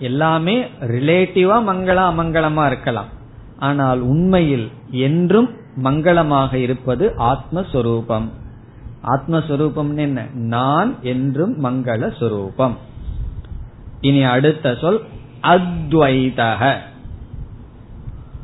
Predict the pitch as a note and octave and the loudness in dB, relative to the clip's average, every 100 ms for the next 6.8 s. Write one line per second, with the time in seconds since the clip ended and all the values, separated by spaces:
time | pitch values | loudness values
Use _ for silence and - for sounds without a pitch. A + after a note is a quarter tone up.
0 | - - - - - - - - - - | -14 -16 -18 -20 -20 -20 -20 -20 -20 -2
1 | G#3 G3 G#3 F#3 D#3 C#3+ C#3 C#3+ D#3 D3 | 2 4 4 4 4 2 4 4 4 2
2 | C#3+ B2+ E3 G#3+ - E3 D3 D3+ F#3 G#3 | 0 2 2 2 0 -2 2 2 2 2
3 | C#3+ C3+ - C3 B2 A2+ D3+ - - - | 2 0 -2 0 0 4 2 2 -6 -18
4 | - - - - - - - - - - | -20 -20 -20 -20 -20 -20 -20 -20 -20 -20
5 | - - - - - - - - - - | -20 -20 -20 -20 -20 -20 -20 -20 -20 0
6 | D#3+ F3+ F#3 F3+ E3+ D#3+ D#3 | 6 6 6 4 2 2 2